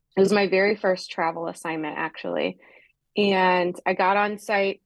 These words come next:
got to my hotel room, had picked up my dinner, and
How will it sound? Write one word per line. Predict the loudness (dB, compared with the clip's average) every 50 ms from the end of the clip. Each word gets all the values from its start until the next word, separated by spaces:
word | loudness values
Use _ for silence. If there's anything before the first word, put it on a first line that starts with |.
| _ _
got | -4 -4 -4 -4 -6
to | -8
my | -8 -8 -6
hotel | -6 -8 -8 -6 -4 -2 -2 -2
room, | -2 -2 -4 -4 -4 -6
had | -8 -10 -8
picked | -10 -10 -10 -6 -4
up | -4 -4 -2
my | -4 -4 -4
dinner, | -2 -4 -2 -2 0 0 0 0 -2 -4 -8 _ _ _ _ _ _ _ _ _ -2
and | 0 2 2 2 2 2 2 2 2 0